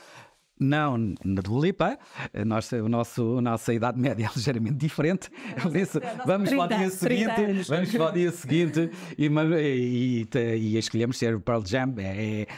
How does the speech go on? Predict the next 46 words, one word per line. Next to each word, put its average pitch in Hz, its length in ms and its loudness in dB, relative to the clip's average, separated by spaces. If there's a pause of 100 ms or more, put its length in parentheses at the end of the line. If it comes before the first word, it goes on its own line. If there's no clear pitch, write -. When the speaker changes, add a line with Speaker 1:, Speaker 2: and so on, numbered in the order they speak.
(160)
Speaker 1:
teria 120 280 0
de - 80 -8
ser, 131 280 0 (160)
foi 123 340 0
unanimemente 131 720 0
aceito 131 440 -2
que - 80 -12
seria, 123 420 0 (300)
é 127 300 2
o 139 80 2
dia 127 260 0
do, 113 220 0
do 110 100 -2
fecho, 131 500 -2
há 107 60 0
de 98 100 -8
ser 107 140 -2
um 101 180 0
fecho 101 380 -2
em 110 100 2
grande, 123 460 0 (300)
eh, 135 320 0
e 123 100 0
acho 123 240 -2
que 120 300 0
optamos 110 460 -2
por 101 260 -2
fazer 107 440 -2
e 98 240 0
acho 98 180 -4
que, 95 220 0 (360)
eh, 98 640 0
o, 98 300 -4
o 98 280 -2
último 101 240 0
dia 101 180 2
vai 101 100 0
ser, 98 400 0 (320)
é, 92 200 0
é 107 40 0
sempre 98 300 0
um 98 120 2
dia 98 240 2
muito 101 240 0
marcante 98 460 -2
e, 87 280 -2